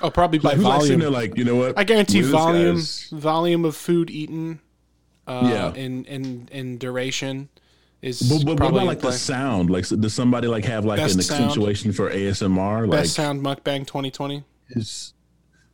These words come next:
Speaker 2: his slurps are so good. <laughs>
Speaker 1: He's got this. He, he, he does this thing at the end of his slurps. He just goes up. It's incredible.
Speaker 2: The best, the best ramen slurper <laughs> of all time. Oh my God.
Speaker 1: Yeah,
Speaker 2: That's
Speaker 1: we should.
Speaker 2: awesome.
Speaker 1: We should. Uh,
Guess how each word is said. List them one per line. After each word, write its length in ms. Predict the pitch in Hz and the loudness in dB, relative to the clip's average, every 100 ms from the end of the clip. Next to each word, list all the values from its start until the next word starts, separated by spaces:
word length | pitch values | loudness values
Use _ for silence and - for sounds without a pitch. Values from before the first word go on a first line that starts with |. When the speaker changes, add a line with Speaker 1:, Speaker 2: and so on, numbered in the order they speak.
| _ _ | _ _
Speaker 2:
his 140 | - 117 | -4 -4
slurps 520 | - 135 131 123 - | 0 0 0 -2 -4
are 40 | |
so 240 | 98 - 107 | -4 -2 0
good. 320 | 113 98 - - | 0 0 -2 -4
<laughs> 60 | |
Speaker 1:
He's 160 | 143 160 | -4 -2
got 200 | 180 170 | -2 -2
this. 280 | 156 - - | -4 -6 -6
He, 220 | - - | -10 -14
he, 240 | - 139 156 | -12 -10 -10
he 80 | - | -12
does 240 | 151 170 160 | -6 -4 -4
this 240 | 160 - | -4 -2
thing 180 | 170 156 | -2 -4
at 60 | |
the 100 | 135 143 | -4 -4
end 120 | 143 | -4
of 80 | 131 | -4
his 80 | |
slurps. 440 | - - 147 131 - | -6 -4 -2 -4 -6
He 80 | 127 | -8
just 240 | 127 - | -8 -8
goes 180 | 131 123 | -8 -8
up. 240 | 127 123 | -8 -10
It's 160 | 123 - | -14 -14
incredible. 480 | 127 - 131 101 104 | -12 -8 -4 0 0
Speaker 2:
The 60 | |
best, 360 | 123 113 - - | 0 -2 -6 -4
the 60 | 113 | 0
best 280 | 110 110 120 | 0 0 2
ramen 680 | 113 113 110 98 85 85 - | 2 2 2 4 2 0 -6
slurper 600 | - 123 120 110 90 78 - - - _ - - | -2 2 2 2 0 -2 -8 -20 -20 _ -6 -6
<laughs> 600 | - - _ _ _ _ | -12 -14 _ _ _ _
of 180 | 131 - | -6 -2
all 240 | 120 107 117 | -2 0 -2
time. 460 | 123 135 107 92 104 - - - - - - - | -2 -4 -2 -2 -2 -6 -12 -12 -12 -12 -8 -4
Oh 360 | 135 123 117 | -2 0 2
my 180 | 104 90 | 2 2
God. 480 | 85 92 95 90 - | 0 0 0 -2 -2
Speaker 1:
Yeah, 160 | 165 160 | -4 -2
Speaker 2:
That's 100 | 135 | 0
Speaker 1:
we 100 | 185 | 0
should. 120 | 190 | 2
Speaker 2:
awesome. 280 | 208 185 165 | 0 -2 -4
Speaker 1:
We 100 | 175 | -4
should. 260 | 180 202 185 | -2 -2 0
Uh, 320 | 175 165 | 0 0